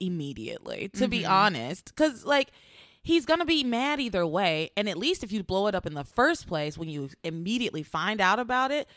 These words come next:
Speaker 1: he can't be mad at you for keeping it from him.
Speaker 2: Right.
Speaker 1: You
Speaker 2: Yeah.
Speaker 1: know?
Speaker 2: Mm-hmm.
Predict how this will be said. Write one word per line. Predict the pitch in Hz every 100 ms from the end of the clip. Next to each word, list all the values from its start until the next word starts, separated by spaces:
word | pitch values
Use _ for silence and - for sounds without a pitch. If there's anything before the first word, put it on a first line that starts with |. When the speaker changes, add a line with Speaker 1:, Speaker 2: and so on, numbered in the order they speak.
| _ _
Speaker 1:
he | -
can't | 208 311 262
be | 226
mad | 214 220
at | 208
you | 190
for | 156
keeping | - 226 135
it | -
from | 120 78
him. | - 196
Speaker 2:
Right. | 190 175 165 - _
Speaker 1:
You | 185 185 233
Speaker 2:
Yeah. | 240
Speaker 1:
know? | 247 277 320
Speaker 2:
Mm-hmm. | 190 202 196 175